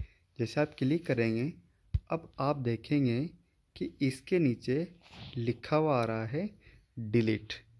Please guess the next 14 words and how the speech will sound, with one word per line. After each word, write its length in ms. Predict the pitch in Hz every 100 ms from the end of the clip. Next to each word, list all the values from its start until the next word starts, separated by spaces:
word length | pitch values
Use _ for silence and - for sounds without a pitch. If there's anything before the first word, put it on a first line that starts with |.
| - _
जैसे 360 | 120 120 123 185
अब 200 | - 135
आप 180 | 131 139
इसके 240 | 143 -
ऊपर 160 | 156 165
क्लिक 380 | - 120 123 -
करेंगे 480 | 127 110 107 110 170 - - - _ _ _ -
तो 80 | 175 - 131
आपके 420 | 123 123 - 180
सामने 520 | - 120 113 120 165 - _ _ _ _ -
ये 120 | 135 - -
इस 220 | 175 -
तरह 220 | 120 113
से 240 | 107 180